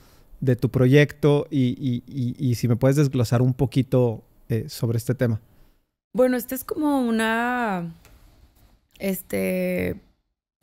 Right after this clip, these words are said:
Speaker 2: forma de, de crianza, es una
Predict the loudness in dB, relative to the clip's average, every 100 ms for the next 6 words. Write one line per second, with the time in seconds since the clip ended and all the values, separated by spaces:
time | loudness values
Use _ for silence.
0 | -6 -2 0 0 0 0 -2 -4 -4 -2
1 | -2 -2 -4 -8 -8 -6 -2 0 0 -2
2 | -4 -4 -2 -4 -6 -4 -4 -4 -6